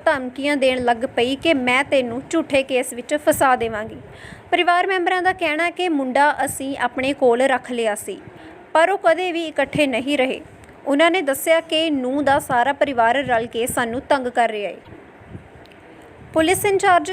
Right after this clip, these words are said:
ਥਾਣਾ ਵਿੱਚ ਨੂੰਹ ਖਿਲਾਫ ਮੁਕੱਦਮਾ ਦਰਜ ਕਰ ਲਿਆ ਹੈ। ਉਹਨਾਂ ਕਿਹਾ ਕਿ ਜੇ ਕੋਈ ਹੋਰ ਦੋਸ਼ੀ ਪਾਇਆ ਗਿਆ ਤਾਂ ਉਸ ਦੇ ਖਿਲਾਫ ਵੀ ਬਣਦੀ ਕਾਰਵਾਈ ਕੀਤੀ ਜਾਵੇਗੀ।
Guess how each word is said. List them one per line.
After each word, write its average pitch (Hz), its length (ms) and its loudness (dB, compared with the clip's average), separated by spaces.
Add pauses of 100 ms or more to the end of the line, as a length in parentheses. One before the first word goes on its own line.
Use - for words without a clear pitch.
ਥਾਣਾ 311 340 2
ਵਿੱਚ 311 280 -6
ਨੂੰਹ 277 280 -2
ਖਿਲਾਫ 277 360 0
ਮੁਕੱਦਮਾ 254 480 -4
ਦਰਜ 226 320 0
ਕਰ 247 200 0
ਲਿਆ 220 200 -2
ਹੈ। - 80 -8 (260)
ਉਹਨਾਂ 294 180 2
ਕਿਹਾ 370 260 2
ਕਿ 381 300 -4 (160)
ਜੇ 302 280 2
ਕੋਈ 320 280 2
ਹੋਰ 247 400 2 (680)
ਦੋਸ਼ੀ 302 340 2
ਪਾਇਆ 339 360 2
ਗਿਆ 320 180 2
ਤਾਂ 330 140 2
ਉਸ 302 140 -4
ਦੇ 311 140 -2
ਖਿਲਾਫ 262 360 -2
ਵੀ 254 140 -4
ਬਣਦੀ 240 340 -2
ਕਾਰਵਾਈ 240 380 2
ਕੀਤੀ 254 320 -6
ਜਾਵੇਗੀ। 208 440 -2